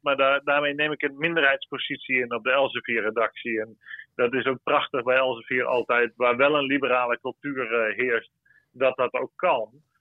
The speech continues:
Eh, maar ik zou Turkije schorsen, want de navo is natuurlijk niet alleen een, eh, eh, defensiebondgenootschap in de zin dat het, eh, eh,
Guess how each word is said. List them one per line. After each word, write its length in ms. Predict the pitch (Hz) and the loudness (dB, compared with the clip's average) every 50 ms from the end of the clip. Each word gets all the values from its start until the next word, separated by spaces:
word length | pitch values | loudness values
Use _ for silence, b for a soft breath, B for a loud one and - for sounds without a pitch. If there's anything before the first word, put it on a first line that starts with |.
| b b b b b b | b b b b b b
Eh, 760 | - - 135 127 127 127 123 120 120 117 117 113 113 110 110 110 | -4 -2 0 2 4 4 4 2 2 2 2 2 2 2 2 2
maar 140 | 127 147 165 | 2 0 0
ik 100 | 170 - | 0 2
zou 160 | - 160 156 | 2 0 2
Turkije 420 | - 156 139 - 151 139 135 135 - | 2 0 0 2 2 2 2 2 0
schorsen, 460 | - - 147 156 - - - 131 113 | -4 -4 -2 -2 -2 -2 -4 -4 -2
want 240 | 113 123 123 120 _ _ b b b b b b - | -2 -4 -4 -4 _ _ b b b b b b -8
de 100 | 131 127 | -6 -4
navo 600 | 131 127 127 135 135 131 - 135 123 123 123 117 _ _ _ _ _ _ _ _ | -2 0 2 2 2 0 0 0 -2 -2 -4 -8 _ _ _ _ _ _ _ _
is 220 | - 143 131 117 | -4 -4 -4 -2
natuurlijk 400 | - 135 131 - 139 131 123 135 | -2 -4 -4 -4 -4 -6 -6 -4
niet 300 | 147 160 180 190 185 202 | -2 0 0 2 2 2
alleen 280 | 175 151 139 139 131 127 | 4 4 4 2 2 0
een, 160 | 127 123 127 | -2 -4 -4
eh, 340 | - - - 135 123 120 120 | -10 -8 -4 -4 -2 -2 -2
eh, 60 | 127 - - 143 135 139 139 127 - - - - | -4 -6 -6 -8 -6 -6 -6 -8 -10 -10 -8 -4
defensiebondgenootschap 1600 | 135 123 - - 160 165 170 160 - 165 160 143 120 - 135 139 135 123 - - 139 131 127 131 131 131 - - - 123 120 - _ _ _ _ b b b b b b _ - | -4 -2 0 2 0 0 0 -2 -8 -8 -8 -8 -6 -4 -4 -4 -4 -4 -6 -6 -4 0 0 0 0 0 -2 -4 -4 -2 -4 -4 _ _ _ _ b b b b b b _ -6
in 180 | 147 139 135 | -6 -4 -4
de 120 | 127 123 113 | -4 -6 -4
zin 360 | - - 139 131 123 123 - _ b b b b b | -2 -2 -2 -2 -2 -4 -14 _ b b b b b
dat 220 | - 131 127 120 - | 0 0 0 0 0
het, 260 | 127 117 - - - - | -4 -8 -10 -12 -8 -2
eh, 280 | 135 123 120 120 120 | 0 2 4 4 2
eh, 60 | 127 | 2